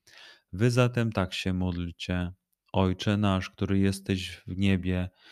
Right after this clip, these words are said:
niech się święci Twoje imię. Niech przyjdzie Twoje królestwo, niech Twoja wola się spełnia, na ziemi tak jak w niebie.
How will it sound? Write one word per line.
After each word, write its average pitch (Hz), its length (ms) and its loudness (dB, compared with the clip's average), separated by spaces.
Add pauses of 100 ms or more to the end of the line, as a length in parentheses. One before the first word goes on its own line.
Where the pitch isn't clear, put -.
(200)
niech 101 260 2
się 107 180 0
święci 110 600 0
Twoje 104 400 0
imię. 87 600 -2 (440)
Niech 101 200 0
przyjdzie 107 500 0
Twoje 98 480 0
królestwo, 90 840 -4
niech 92 260 -2
Twoja 95 500 2
wola 98 400 2
się 98 280 -2
spełnia, 95 800 0 (440)
na 98 200 4
ziemi 101 540 2
tak 98 320 -2
jak 98 180 -2
w 95 160 -4
niebie. 87 600 0